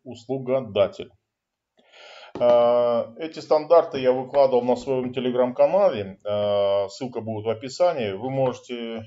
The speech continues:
ам, зайти, э, скачать этот стандарт. Или напишите мне на WhatsApp, вот на мой сотовый телефон. Можете написать на WhatsApp, я вам вышлю этот стандарт, чтобы вы понимали,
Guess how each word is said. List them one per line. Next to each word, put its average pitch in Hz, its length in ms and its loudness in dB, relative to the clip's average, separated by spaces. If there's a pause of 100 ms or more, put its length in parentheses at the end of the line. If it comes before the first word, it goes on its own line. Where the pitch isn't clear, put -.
(160)
ам, 101 1120 -10 (960)
зайти, 131 640 -2 (800)
э, 104 400 -4
скачать 131 520 -2
этот 104 220 -12
стандарт. 175 540 0 (760)
Или 175 260 -4
напишите 151 640 -6
мне 139 280 0
на 135 100 2
WhatsApp, 143 440 6
вот 107 220 -6
на 113 60 -4
мой 113 240 0
сотовый 117 360 -6
телефон. 160 520 -2 (180)
Можете 120 380 -6
написать 123 340 -4
на 135 60 -4
WhatsApp, 131 400 2
я 117 180 0
вам 110 260 2
вышлю 123 320 -8
этот 104 220 -8
стандарт, 127 400 -2
чтобы 107 320 -18
вы 107 60 -18
понимали, 110 640 -6